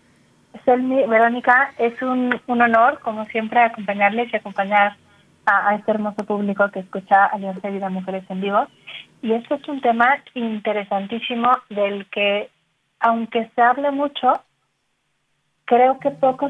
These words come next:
se habla desde una perspectiva personalista, desde una perspectiva que ponga al ser humano en todas sus dimensiones. Creo que para hablar de sexualidad encontramos en,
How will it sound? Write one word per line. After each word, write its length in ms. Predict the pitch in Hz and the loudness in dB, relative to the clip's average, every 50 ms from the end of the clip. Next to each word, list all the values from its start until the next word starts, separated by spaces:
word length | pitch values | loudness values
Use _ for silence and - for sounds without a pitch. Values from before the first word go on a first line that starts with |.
| 277 269 | -4 -2
se 60 | 262 | 2
habla 300 | 240 226 220 226 240 240 | 4 4 4 4 4 2
desde 260 | 233 208 202 196 208 | 2 0 0 0 0
una 240 | 208 208 214 220 220 | 0 2 2 0 0
perspectiva 680 | 220 220 202 - _ - 190 190 _ 214 208 214 214 220 | 0 -4 -6 -6 _ -10 -10 -6 _ 0 2 4 2 2
personalista, 840 | - 226 196 196 - - 190 190 190 190 214 208 - _ - 185 | 2 -2 -6 -6 -6 -6 -4 -2 -2 -2 -4 -6 -6 _ -2 -2
desde 260 | 185 185 185 190 208 | -2 -2 -2 -2 -2
una 200 | 208 214 220 226 | 0 0 0 0
perspectiva 760 | 226 - 226 202 - - 208 196 - - 214 202 208 202 208 208 | 0 -2 -6 -8 -10 -12 -14 -14 -12 -10 -6 -2 0 0 0 -2
que 120 | - 202 | -6 -12
ponga 560 | - - 196 202 196 196 202 196 202 202 - - _ - | -10 -8 -8 -6 -2 0 2 2 2 2 -2 -4 _ -4
al 260 | 202 190 196 190 - _ _ - | -2 -2 -2 -4 -10 _ _ -4
ser 160 | 220 214 214 | -2 -2 -2
humano 560 | 226 226 233 220 220 220 220 220 233 262 269 - _ _ _ | 0 0 2 2 2 2 2 0 0 0 -2 -6 _ _ _
en 340 | - 208 208 208 208 196 - _ | -14 -12 -12 -12 -12 -14 -6 _
todas 300 | - 240 240 254 247 247 | -2 -2 0 -2 -4 -6
sus 180 | - 233 208 190 | -8 -10 -10 -8
dimensiones. 640 | 202 185 180 180 180 185 - 214 202 190 180 180 - _ _ _ _ _ _ _ _ _ _ _ _ _ _ _ - | -10 -10 -10 -10 -12 -10 -8 -8 -8 -8 -8 -12 -14 _ _ _ _ _ _ _ _ _ _ _ _ _ _ _ -6
Creo 320 | - 208 214 220 220 220 | 0 2 2 2 2 0
que 300 | - 254 247 240 240 240 - _ - | 0 2 2 4 2 0 -2 _ -2
para 200 | 214 202 196 196 | 0 2 2 2
hablar 260 | 196 214 208 208 220 | 2 4 4 4 4
de 160 | 226 233 233 | 2 0 -2
sexualidad 720 | 233 214 214 - - 190 185 190 190 196 190 202 226 226 - _ _ _ _ _ | -2 -6 -8 -4 -2 -2 -2 0 0 2 2 2 2 0 -4 _ _ _ _ _
encontramos 720 | 208 190 190 185 190 190 190 185 208 208 208 214 220 226 220 - | -8 -8 -6 -4 -4 -4 -4 -2 0 0 0 0 0 -2 -2 -4
en, 240 | 202 190 185 185 | -6 -6 -6 -8